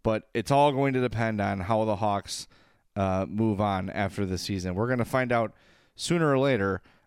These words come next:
um, but I think his future with the team will be a strong indicator on where they plan on heading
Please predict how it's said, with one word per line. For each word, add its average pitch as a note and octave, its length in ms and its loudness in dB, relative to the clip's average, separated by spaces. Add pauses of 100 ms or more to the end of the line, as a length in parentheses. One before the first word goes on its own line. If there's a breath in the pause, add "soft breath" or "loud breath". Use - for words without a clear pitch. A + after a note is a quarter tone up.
um, G2 220 -2
but G#2 200 0
I A2 100 -2
think C3+ 320 -4 (120)
his F#3 360 0
future B2+ 300 -2
with A2+ 120 0
the G2 80 -12
team A2 220 -2
will G#2+ 100 0
be G#2 140 0
a F#2 40 0
strong B2 320 -2
indicator G2 560 -4 (440 soft breath)
on G2 340 0
where A2 280 2
they G2+ 180 -2
plan G2+ 380 -2
on F#2+ 180 -2
heading F#2+ 420 -2